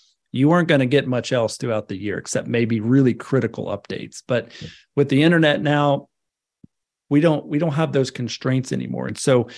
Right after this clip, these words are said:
Speaker 1: we will have updates to not only fix things or, or if, if, when we change things based on, uh, browsers changing or operating systems changing,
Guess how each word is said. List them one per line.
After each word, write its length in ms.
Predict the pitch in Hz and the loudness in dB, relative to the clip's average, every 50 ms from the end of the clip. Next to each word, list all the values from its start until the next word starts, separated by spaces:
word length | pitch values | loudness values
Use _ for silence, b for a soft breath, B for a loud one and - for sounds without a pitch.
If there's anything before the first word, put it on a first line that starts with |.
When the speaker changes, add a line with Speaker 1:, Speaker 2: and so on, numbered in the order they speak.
| B B B B B B B - | B B B B B B B 0
Speaker 1:
we 120 | 143 151 | 2 4
will 160 | 175 196 190 160 | 4 4 4 4
have 200 | 156 151 139 - - - | 4 2 2 0 -2 -2
updates 720 | 135 135 - - 131 123 120 113 - - - - - - _ _ _ _ _ _ _ _ _ - | -4 -4 -2 -2 0 0 0 -2 -4 -8 -12 -14 -14 -16 _ _ _ _ _ _ _ _ _ -12
to 340 | - - 135 127 123 120 113 | -6 -2 0 2 2 2 2
not 200 | 131 127 135 139 | 2 2 2 4
only 520 | 139 135 127 127 123 120 117 113 - - - _ - | 4 4 4 2 2 2 0 -2 -4 -8 -14 _ -20
fix 380 | - - - 170 170 170 - - | -8 -2 0 0 0 0 -2 -2
things 400 | - 165 156 151 151 151 143 123 | 0 2 4 4 4 4 4 2
or, 120 | 127 110 107 | 2 0 0
or 200 | - 110 110 110 | -2 -2 -4 -4
if, 140 | 104 - - | -4 -6 -6
if, 140 | 135 120 110 | -6 -4 -4
when 420 | 123 120 123 127 120 123 123 120 | -4 -4 -4 -4 -2 -2 0 0
we 140 | 120 117 107 | 0 -2 -2
change 420 | - - - 135 135 135 127 123 | -2 -2 0 2 2 2 2 2
things 260 | - 135 127 123 113 120 | 0 0 0 0 0 0
based 360 | - 120 120 117 - - 127 | 0 0 0 -2 -2 -4 -4
on, 420 | 117 113 113 113 113 110 107 110 B B B B B B B _ - | -2 -2 -2 -2 -4 -4 -6 -8 B B B B B B B _ -8
uh, 500 | - 104 107 104 104 101 101 104 101 - - - _ _ _ _ _ _ _ _ _ _ _ - - 107 107 _ _ - | -6 -4 -4 -4 -4 -4 -4 -6 -6 -8 -8 -12 _ _ _ _ _ _ _ _ _ _ _ -14 -12 -12 -12 _ _ -2
browsers 600 | 131 127 120 127 131 131 120 120 123 120 113 117 | 0 2 2 2 2 2 2 2 0 0 0 -2
changing 520 | - 127 120 117 117 110 113 120 117 110 | -2 -2 -2 -2 -2 -2 -2 -4 -4 -2
or 120 | 110 - - | -4 -4 -2
operating 360 | 120 123 123 - 127 113 113 | -4 -2 -2 -2 -2 -2 -4
systems 380 | 107 - 127 - - 123 113 - | -6 -6 -6 -6 -6 -6 -6 -6
changing, 460 | - 123 117 113 107 110 117 113 110 | -4 -4 -4 -4 -4 -4 -4 -6 -6